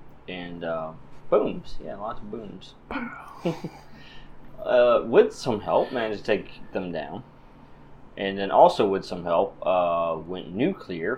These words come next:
from his newfound, uh, ability of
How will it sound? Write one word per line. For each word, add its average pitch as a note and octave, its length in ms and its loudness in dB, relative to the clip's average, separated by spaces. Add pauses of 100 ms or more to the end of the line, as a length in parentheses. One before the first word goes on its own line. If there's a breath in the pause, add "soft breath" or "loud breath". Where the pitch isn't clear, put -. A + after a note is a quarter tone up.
from F2+ 220 -6
his F2 300 -10
newfound, F2 720 -8 (120)
uh, D#2 240 -4
ability E2 840 -4
of D#2 500 -6